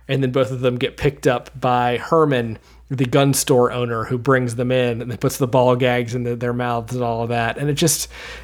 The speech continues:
it plays out so beautifully throughout the entire episode, little bits and pieces there, until Milhouse finally saves the day by accidentally hitting everybody with a,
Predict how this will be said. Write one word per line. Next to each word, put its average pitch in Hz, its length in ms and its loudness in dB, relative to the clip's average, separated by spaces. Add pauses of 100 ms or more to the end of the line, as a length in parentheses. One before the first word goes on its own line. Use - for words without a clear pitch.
it 151 160 4
plays 180 340 0
out 127 240 0
so 185 460 2
beautifully 127 540 -2
throughout 120 340 -6
the 120 100 -2
entire 120 420 -2
episode, 123 440 -2
little 123 180 2
bits 117 380 2
and 120 120 -4
pieces 123 380 2
there, 120 360 2 (300)
until 131 300 0
Milhouse 123 580 -2
finally 143 440 2
saves 127 340 -2
the 123 80 -8
day 120 220 -2
by 123 180 -4
accidentally 123 540 -4
hitting 120 260 -6
everybody 107 460 -4
with 101 180 -10
a, 107 180 -8